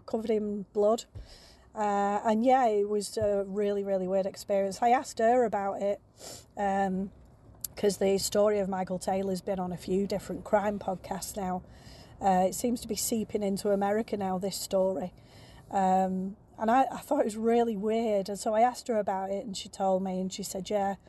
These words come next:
um, you know, it, she said he, he was running up the street, um, shouting, "The devil is inside me." And they thought, "Oh, God, you know, he, he is, he is one of the lo-, local religious nuts.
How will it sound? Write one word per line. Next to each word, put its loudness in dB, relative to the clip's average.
um, 4
you -2
know, 4
it, 0
she -4
said -2
he, 0
he 0
was 0
running 2
up 2
the -4
street, 0
um, 2
shouting, 0
"The 2
devil 4
is 0
inside -2
me." -2
And 2
they 6
thought, 2
"Oh, 4
God, 0
you -6
know, 0
he, -2
he 6
is, 2
he 2
is 4
one 4
of 0
the 2
lo-, 6
local 0
religious -4
nuts. -2